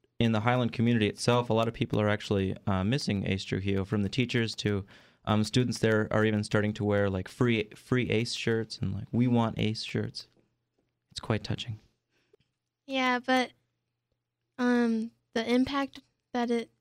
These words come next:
Speaker 2: that this has had on me isn't, like, a big impact because I'm not that close to him. Or, well, I was never close to him.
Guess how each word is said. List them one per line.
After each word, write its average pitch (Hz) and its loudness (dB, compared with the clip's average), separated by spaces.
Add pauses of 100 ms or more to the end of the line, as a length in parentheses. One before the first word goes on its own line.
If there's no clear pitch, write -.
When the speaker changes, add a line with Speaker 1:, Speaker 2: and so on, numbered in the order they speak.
(560)
Speaker 2:
that 233 -6 (520)
this - -4 (160)
has 240 0
had 233 0
on 233 2
me 226 -4 (680)
isn't, 240 0 (420)
like, 220 -4 (720)
a 226 -4
big 226 6
impact 277 2
because 226 0 (120)
I'm 220 2
not 220 -2
that 208 -10
close 214 -6
to - -2
him. 269 0 (360)
Or, 220 4 (480)
well, 240 2 (240)
I 247 6
was 240 8
never 262 10
close 214 4
to 220 -4
him. 214 -2